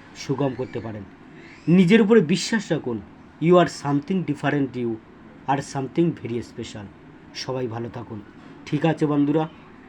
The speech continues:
আজ এই পর্যন্ত। সবাইকে ধন্যবাদ জানিয়ে এখানেই শেষ করছি।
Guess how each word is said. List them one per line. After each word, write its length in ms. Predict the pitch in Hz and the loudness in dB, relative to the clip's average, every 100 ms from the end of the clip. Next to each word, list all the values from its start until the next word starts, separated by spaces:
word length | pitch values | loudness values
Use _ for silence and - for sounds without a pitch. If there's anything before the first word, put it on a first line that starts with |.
| - | -2
আজ 200 | 135 151 | 2 4
এই 120 | 156 | 4
পর্যন্ত। 560 | 147 156 135 156 143 165 170 - - - | 4 0 0 0 2 -2 -2 -12 -20 -14
সবাইকে 500 | - 160 180 202 196 | -4 0 2 2 0
ধন্যবাদ 440 | 139 147 143 143 | 0 0 0 -2
জানিয়ে 320 | 143 147 139 117 - - | 2 2 2 -2 -12 -10
এখানেই 300 | 131 151 196 | -6 -2 -4
শেষ 240 | 202 120 - | -4 -10 -10
করছি। 320 | 123 - | -10 -10